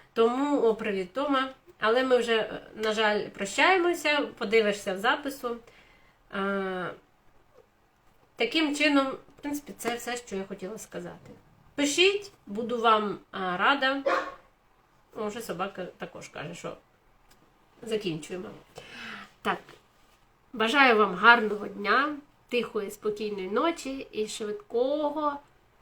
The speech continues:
а, якомога більш швидшого настання миру в нашій країні, да і взагалі в світі. Все.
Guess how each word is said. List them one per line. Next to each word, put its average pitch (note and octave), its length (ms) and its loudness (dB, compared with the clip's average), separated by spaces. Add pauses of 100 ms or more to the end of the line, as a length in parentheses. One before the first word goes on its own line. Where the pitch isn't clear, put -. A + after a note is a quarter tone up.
(460)
а, - 40 -16 (320)
якомога G#3+ 580 4 (100)
більш G#3 360 -4
швидшого A3 680 0 (100)
настання G3+ 520 -2
миру D#3+ 340 -2
в - 100 -12
нашій D3+ 340 -10 (120)
країні, F3+ 480 -14
да D4+ 60 2
і D4 100 6
взагалі E3+ 420 -8
в - 20 -20
світі. - 440 -16 (160)
Все. - 140 -20